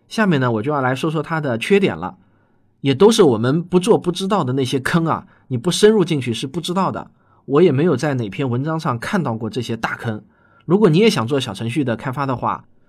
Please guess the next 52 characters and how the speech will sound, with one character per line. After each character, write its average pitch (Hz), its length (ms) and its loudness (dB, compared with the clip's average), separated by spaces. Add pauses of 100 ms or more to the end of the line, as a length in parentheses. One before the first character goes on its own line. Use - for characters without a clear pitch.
(100)
我 151 100 2
想 151 180 4
我 110 80 -2
们 107 100 -6
这 143 120 -4
些 143 80 -2
经 143 200 -4
验 165 260 -2 (120)
对 139 140 0
你 104 120 -6
会 123 200 -2
有 113 100 0
所 107 160 -8
帮 117 220 -4
助 127 180 -4
的。 95 140 -12 (640)
微 262 160 2
信 285 140 0
小 120 140 -2
程 - 140 -4
序 202 120 -2
上 190 240 2
线 202 240 0
呢 123 140 -2
是 156 120 -6
需 208 160 -6
要 214 80 -2
审 135 220 -4
核 101 220 -6
的， 151 180 -4 (300)
审 139 180 0
核 185 140 2
时 190 160 2
间 214 220 2
完 135 160 0
全 190 160 0
没 190 100 4
有 160 100 4
规 180 160 4
律 175 100 4
可 127 140 -6
循， 113 360 -6 (360)
有 165 160 4
时 220 140 2
候 240 180 6
要 233 100 4
等 147 220 -2
二 202 160 2
十 208 80 2
四 208 160 -2
小 101 180 -4
时， 123 320 -4